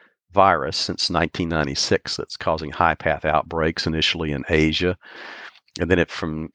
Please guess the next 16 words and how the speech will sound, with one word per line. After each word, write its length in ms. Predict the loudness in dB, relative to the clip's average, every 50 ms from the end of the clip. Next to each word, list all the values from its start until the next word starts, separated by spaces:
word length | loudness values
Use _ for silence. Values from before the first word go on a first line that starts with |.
| _ _
there, 240 | 4 6 6 6 4
it 80 | 2 0
spread 460 | -2 -4 -2 0 4 4 6 6 4
in, 180 | 2 0 -4
uh, 220 | -6 -6 -6 -6 -8 -10 -14 _ _ _ _ _ _ _ _ _ _ _
two 140 | -8 -4 0
thousand 460 | 4 4 4 4 2 0 -4 -8 -8
three, 340 | -8 -6 -4 -4 -2 -2 -2 -4
late 220 | -4 -6 -6 -6
two 140 | -6 -6 -4
thousand 300 | -2 -2 -2 -2 -4 -8
three, 300 | -8 -8 -8 -6 -6 -4
it 60 | -4
spread 460 | -4 -4 -4 0 2 4 4 4 4 2 2
out 220 | 2 2 2 2 2
of, 400 | 2 2 4 2 2 -2 -6